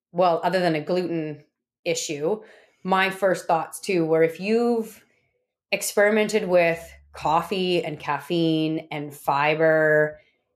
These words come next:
and you're not crushing, like, pounds of blueberries and going out for a run the next day, and you've taken care of all of the obvious normal things, that, yeah,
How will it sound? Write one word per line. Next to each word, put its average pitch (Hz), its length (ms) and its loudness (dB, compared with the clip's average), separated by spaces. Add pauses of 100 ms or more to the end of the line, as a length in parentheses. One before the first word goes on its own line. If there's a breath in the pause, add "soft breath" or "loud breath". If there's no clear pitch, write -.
(160)
and 160 480 -2
you're 170 140 2
not 160 420 2
crushing, 165 480 0
like, 147 260 -2
pounds 160 360 -2
of 151 100 -10
blueberries 160 560 2
and 156 240 -4
going 156 220 0
out 147 160 -2
for 160 140 0
a 156 40 0
run 156 200 2
the 151 40 -2
next 143 280 -4
day, 165 380 2
and 156 160 -2
you've 143 140 -8
taken 170 380 -4
care 156 280 2
of 151 100 -6
all 156 260 0
of 156 180 -2
the 151 240 2
obvious 147 560 -2
normal 156 460 0
things, 214 500 -2 (460 loud breath)
that, 151 580 -4 (680)
yeah, 165 520 0